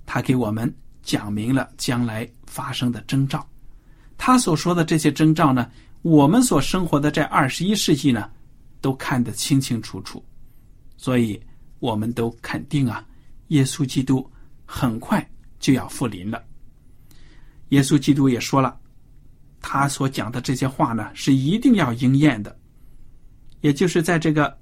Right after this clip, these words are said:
二十四章，马太福音二十四章三十四节，耶稣说：“我实在告诉你们，这世代还没有过去，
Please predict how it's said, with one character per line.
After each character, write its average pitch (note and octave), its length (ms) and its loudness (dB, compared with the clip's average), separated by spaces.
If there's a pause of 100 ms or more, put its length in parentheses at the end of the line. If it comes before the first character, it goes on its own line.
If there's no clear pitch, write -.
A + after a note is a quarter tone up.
(100)
二 F3 160 0
十 D#3+ 160 -2
四 E3 220 0
章， D#3 240 4
马 A#2+ 160 0
太 C#3+ 160 -4
福 C#3+ 140 -4
音 D3+ 180 2
二 D#3+ 140 -2
十 D#3 120 -4
四 D#3 160 -2
章 C#3 160 0
三 E3 220 0
十 E3 100 -2
四 F3+ 220 -2
节， A#2 260 -6 (600)
耶 B2 100 0
稣 A#2+ 160 -6
说 A#2 300 -4 (260)
：“我 A#2+ 140 -4
实 - 200 -4
在 E3 200 0
告 D#3+ 200 -4
诉 B2+ 140 -6
你 A2 140 -6
们， - 180 -14 (500)
这 A3 140 2
世 B3+ 240 0
代 A3 160 0
还 E3+ 180 2
没 F#3 120 2
有 E3+ 120 4
过 E3+ 220 2
去， - 340 -2